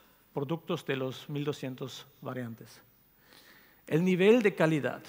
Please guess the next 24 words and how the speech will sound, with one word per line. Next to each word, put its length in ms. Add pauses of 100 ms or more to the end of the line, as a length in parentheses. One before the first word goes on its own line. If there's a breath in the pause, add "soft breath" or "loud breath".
(520 loud breath)
Nosotros 840
producimos 720
a 240
un 340
nivel 340
de 80
calidad 480
arriba 360
de 280 (680)
once 520 (100)
D 120
P 280
Ms, 200 (240 loud breath)
son 340
defects 460
per 200
million. 440 (260 loud breath)
Tienes 380
una 180
millón 460
de 60
oportunidades 1120
a 140
fallar 840